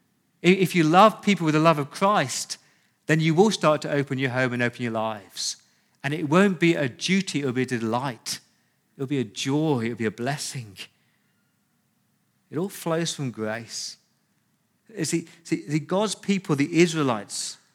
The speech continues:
they were strangers, the same word, they were strangers, they were foreigners in Egypt. Remember that? And God showed them hospitality. He loved them as strangers and he brought them to the promised land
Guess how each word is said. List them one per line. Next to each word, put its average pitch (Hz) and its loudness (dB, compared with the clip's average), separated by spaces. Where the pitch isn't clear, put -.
they 175 2
were 208 0
strangers, 127 -2
the 143 -6
same 165 -2
word, 127 0
they 165 2
were 165 -2
strangers, 175 2
they 135 4
were 135 4
foreigners 143 0
in 135 -6
Egypt. 143 -2
Remember 165 -4
that? 240 -6
And 156 -4
God 127 0
showed 143 0
them 147 0
hospitality. 160 -8
He 165 4
loved 190 6
them 143 2
as 147 0
strangers 202 2
and 139 -4
he 139 2
brought 180 4
them 143 -2
to - -12
the 147 -4
promised 156 -4
land 175 2